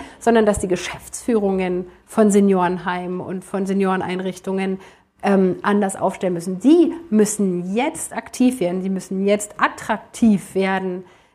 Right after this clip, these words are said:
denn das Entscheidende, das ist im Moment ein geflügeltes Wort, das entscheiden die Auszubildenden, die jetzt ab nächsten Jahr anfangen, mit ihren Füßen, wo sie hingehen. Und, ähm, deswegen ist es ganz wichtig, dass jetzt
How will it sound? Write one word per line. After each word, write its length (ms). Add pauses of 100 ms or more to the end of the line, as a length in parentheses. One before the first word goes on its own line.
(140)
denn 340 (400)
das 180
Entscheidende, 680
das 100 (300)
ist 280
im 260
Moment 400
ein 200
geflügeltes 540
Wort, 360 (220)
das 140
entscheiden 560
die 140
Auszubildenden, 840
die 60
jetzt 320
ab 100
nächsten 340
Jahr 140
anfangen, 540
mit 160
ihren 160
Füßen, 520
wo 140
sie 120
hingehen. 600 (1120)
Und, 680 (140)
ähm, 640
deswegen 360
ist 160
es 100
ganz 220
wichtig, 420
dass 240
jetzt 560